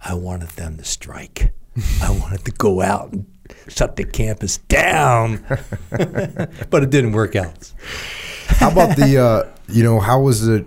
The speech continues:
Speaker 2: the treatment, you know, um, you know, as a modern day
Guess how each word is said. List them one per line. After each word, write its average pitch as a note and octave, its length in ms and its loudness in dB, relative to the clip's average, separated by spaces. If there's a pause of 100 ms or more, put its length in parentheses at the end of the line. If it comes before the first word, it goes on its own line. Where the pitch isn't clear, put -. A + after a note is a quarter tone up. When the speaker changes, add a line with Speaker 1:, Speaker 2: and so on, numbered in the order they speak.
Speaker 2:
the A2 120 0
treatment, G2+ 600 0 (640)
you G2+ 140 -2
know, G#2+ 280 0 (160)
um, G2 420 0
you G#2+ 80 0
know, G2 280 0
as G#2 240 4
a F#2+ 200 2 (120)
modern G2+ 560 2
day F#2+ 420 2